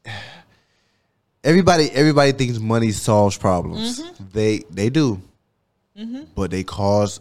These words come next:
Speaker 1: a lot more.
Speaker 2: Mm-hmm.
Speaker 1: They cause more problems than they solve. I
Speaker 2: Mm-hmm.
Speaker 1: can almost guarantee that.
Speaker 2: Mm-hmm.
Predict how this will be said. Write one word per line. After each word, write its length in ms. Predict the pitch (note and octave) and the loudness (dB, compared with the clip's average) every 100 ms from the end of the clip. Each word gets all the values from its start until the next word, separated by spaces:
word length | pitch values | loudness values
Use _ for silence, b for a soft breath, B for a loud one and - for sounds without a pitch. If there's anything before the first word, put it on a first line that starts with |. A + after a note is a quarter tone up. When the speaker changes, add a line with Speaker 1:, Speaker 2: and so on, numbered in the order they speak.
| - | -12
Speaker 1:
a 100 | E2 | -10
lot 340 | E2+ F2+ F2 | -4 -4 -4
more. 320 | E2+ F2+ - - | -6 -8 -10 -12
Speaker 2:
Mm-hmm. 300 | G3 F#3+ F#3+ G#3+ _ _ | -14 -14 -14 -18 _ _
Speaker 1:
They 40 | |
cause 280 | - G#2+ G2 | -6 -6 -4
more 380 | G#2+ G#2+ A#2+ B2 | -6 -2 0 0
problems 460 | - C#3+ C3 A#2+ | 0 2 2 0
than 80 | G2 | -4
they 140 | G2 F#2+ | -6 -4
solve. 480 | - A2 F#2+ E2 | 0 0 0 -2
I 160 | G#2 G2 | -4 -4
Speaker 2:
Mm-hmm. 80 | F#2+ | -4
Speaker 1:
can 120 | G#2 | -8
almost 360 | G2+ G2+ G2 G2 | -8 -8 -12 -10
guarantee 520 | A#2 A2+ G#2+ - G#2 | -6 -6 -8 -8 -8
that. 240 | F2 - | -8 -12
Speaker 2:
Mm-hmm. 320 | G3 F#3+ F#3 | -14 -16 -16